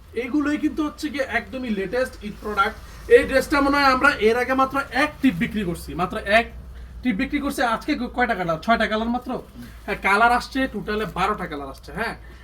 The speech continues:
এখন আজকে একটা কাস্টমার এসেছিল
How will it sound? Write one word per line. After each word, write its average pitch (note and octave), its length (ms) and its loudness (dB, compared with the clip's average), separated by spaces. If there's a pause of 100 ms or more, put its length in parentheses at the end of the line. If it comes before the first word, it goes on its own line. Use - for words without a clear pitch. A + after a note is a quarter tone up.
এখন B3+ 380 4 (420)
আজকে G3+ 320 -4
একটা C#4 320 0
কাস্টমার B3+ 460 0
এসেছিল C#4 440 2